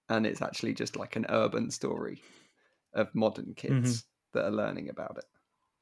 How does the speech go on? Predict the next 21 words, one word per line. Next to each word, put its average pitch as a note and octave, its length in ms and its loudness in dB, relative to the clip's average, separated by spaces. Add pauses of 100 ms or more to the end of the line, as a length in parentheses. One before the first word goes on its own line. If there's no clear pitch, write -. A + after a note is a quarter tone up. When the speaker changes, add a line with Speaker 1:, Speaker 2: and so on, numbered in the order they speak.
(1600)
Speaker 2:
And C#3+ 360 4 (180)
that - 420 10 (260)
aspect - 540 4
maybe A2 380 6 (560)
means, C#3 320 6
yes, B2 180 8
as A#2 120 2
you A#2 120 10
say, A2+ 100 2
it's, A2 140 -2
it's - 160 -2
fantasy B2+ 540 6
retelling A2+ 540 6
of G2+ 80 -2
history, F#2 600 2 (1800)
where A2 500 10
you G#2 180 0
can B2 300 8
have A2+ 320 6
this A2 180 6
symbolic, A2+ 1120 6